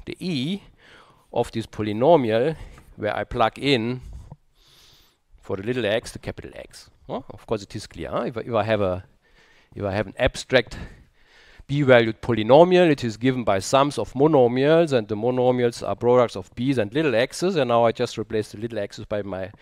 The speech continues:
concrete operator. Huh? Then I get an element, so this P of X here is an element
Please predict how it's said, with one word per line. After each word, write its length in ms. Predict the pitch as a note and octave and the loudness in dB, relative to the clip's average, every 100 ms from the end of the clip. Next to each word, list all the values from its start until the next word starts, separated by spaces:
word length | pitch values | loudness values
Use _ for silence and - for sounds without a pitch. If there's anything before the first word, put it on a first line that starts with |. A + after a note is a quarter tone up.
| - - - - - | -20 -20 -20 -20 -8
concrete 340 | G2+ G2+ G#2+ - | -8 -8 -12 -10
operator. 480 | - D#2+ C#2 - - - - - | -12 -14 -14 -16 -18 -18 -16 -16
Huh? 80 | C#3+ - - - - | -16 -12 -12 -10 -8
Then 160 | G#2 A2 | -6 -6
I 80 | G2+ | -4
get 180 | G#2 | -4
an 80 | G2+ - | -6 0
element, 520 | D3 C3 A#2 B2+ - - - - - _ | 4 4 4 2 -4 -18 -20 -20 -20 _
so 140 | - G2+ | -12 -8
this 180 | G#2 - | -8 -12
P 240 | - A#2+ | -6 -2
of 140 | G2 - | -2 -2
X 240 | B2+ - | -8 -8
here 320 | - A#2 B2 - - - - | -2 2 2 0 -8 -14 -16
is 140 | - G2+ | -16 -18
an 80 | - | -6
element 600 | C3 B2+ A2+ G2+ G2+ | 0 0 0 -2 -6